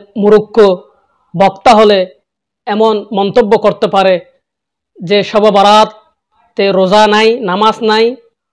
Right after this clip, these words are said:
অথচ আল্লাহ রসুল সাল্লাল্লাহু তাআলা আলাইহি ওয়াসাল্লাম এই শবে বরাতের দিন রোজা রাখা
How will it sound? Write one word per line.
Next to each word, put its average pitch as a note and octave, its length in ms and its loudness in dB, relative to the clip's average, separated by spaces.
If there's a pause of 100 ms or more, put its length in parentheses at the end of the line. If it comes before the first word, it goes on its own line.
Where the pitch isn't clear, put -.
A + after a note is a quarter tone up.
(140)
অথচ A3 320 -6
আল্লাহ A3 360 2
রসুল A#3+ 440 -2
সাল্লাল্লাহু G#3+ 600 0
তাআলা G3+ 360 2
আলাইহি G3 220 0
ওয়াসাল্লাম G#3 560 -2 (640)
এই A3 220 0
শবে A3+ 240 0
বরাতের - 1700 -2
দিন A3+ 260 -2
রোজা G#3 300 0
রাখা A3+ 380 0